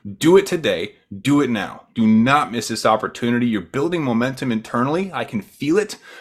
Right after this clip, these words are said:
I know that you are. Do not miss this, or you're gonna look back, another year has gone by, and you're gonna wish you had taken action,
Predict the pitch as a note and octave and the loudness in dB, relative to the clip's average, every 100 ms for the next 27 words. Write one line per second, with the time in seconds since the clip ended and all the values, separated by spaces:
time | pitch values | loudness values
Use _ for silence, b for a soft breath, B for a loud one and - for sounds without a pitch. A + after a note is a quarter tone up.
0 | B A2 G#2+ G#2+ D3 - - G#2 F2+ G1+ | B -2 0 2 2 2 0 -4 -4 -4
1 | B2 C3 b b _ A2+ G#2+ G#2 B2 C#3 | -4 -6 b b _ -2 2 2 2 0
2 | - _ - A2 C3+ C#3 - G#2+ - - | -2 _ -6 -2 -2 -2 -6 -8 -6 -8
3 | - - _ G2+ A#2 A2 B2 B2+ A#2+ A#2+ | -12 -14 _ 0 4 4 4 4 4 4
4 | A#2+ B2+ A2 A#2+ A#2 G#2+ C#3 C#3 C3+ B2+ | 2 -4 -2 2 2 2 0 0 -2 -2
5 | A#2+ A#2+ A2+ - G2 G2+ G2+ F#2+ G2 F#2 | -2 -2 -2 -2 0 -2 -4 -8 -6 -2
6 | A#2 E3 - C3 A#2 A#2+ A#2 G#2+ G#2 G2 | 2 2 2 -2 -2 -4 -4 -2 -4 -4
7 | G#2 | -6